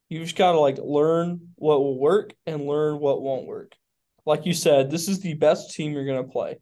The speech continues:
You've already played them once, um, on the road. So you get to play them at home. This is an opportunity to try new things,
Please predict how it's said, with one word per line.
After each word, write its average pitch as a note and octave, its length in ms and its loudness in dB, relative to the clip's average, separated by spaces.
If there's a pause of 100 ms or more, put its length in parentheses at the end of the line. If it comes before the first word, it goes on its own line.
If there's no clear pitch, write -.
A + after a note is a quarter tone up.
(140)
You've D3 140 0
already F3 240 4
played D#3 240 0
them C3+ 140 -8
once, A2 380 -12 (540)
um, C3 540 2
on C3+ 180 0
the C3+ 60 -2
road. B2 320 -4 (180)
So - 100 -8
you D3 120 -4
get E3+ 140 -4
to E3+ 60 -20
play D#3 200 2
them G3 100 2
at - 60 -4
home. C#3 400 -2 (480)
This G#3 180 2
is G#3+ 140 -4
an G#3+ 60 4
opportunity F#3 500 0
to D3+ 60 -14
try D3+ 220 -2
new D3 120 -6
things, - 500 -18